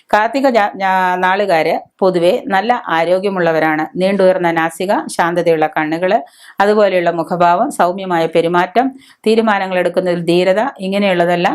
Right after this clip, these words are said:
കാർത്തിക നക്ഷത്രക്കാരിൽ കാണാറുണ്ട്. ഏത് വിഷയത്തിലും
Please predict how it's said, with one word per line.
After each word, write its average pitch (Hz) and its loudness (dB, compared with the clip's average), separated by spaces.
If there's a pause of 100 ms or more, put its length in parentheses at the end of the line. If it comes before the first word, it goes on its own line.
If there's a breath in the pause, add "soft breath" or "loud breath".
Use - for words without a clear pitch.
(120)
കാർത്തിക 180 0
നക്ഷത്രക്കാരിൽ 170 -2
കാണാറുണ്ട്. 170 -2 (480 loud breath)
ഏത് 240 4
വിഷയത്തിലും 202 0